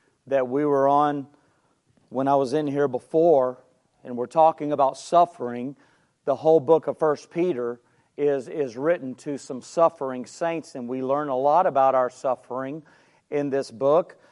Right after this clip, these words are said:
Uh, we're not just to endure and just to try to make it through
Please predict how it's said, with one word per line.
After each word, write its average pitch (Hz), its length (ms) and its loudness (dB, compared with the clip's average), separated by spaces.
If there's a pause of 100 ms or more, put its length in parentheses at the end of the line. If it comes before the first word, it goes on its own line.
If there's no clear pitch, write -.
(160)
Uh, 127 440 6 (460)
we're 165 260 2
not 208 320 2
just 170 380 -6
to 170 440 0
endure 160 760 2
and 151 280 -6
just 175 240 -6
to 170 120 -2
try 170 220 4
to 147 100 2
make 151 380 -2
it 147 200 -8
through 160 680 0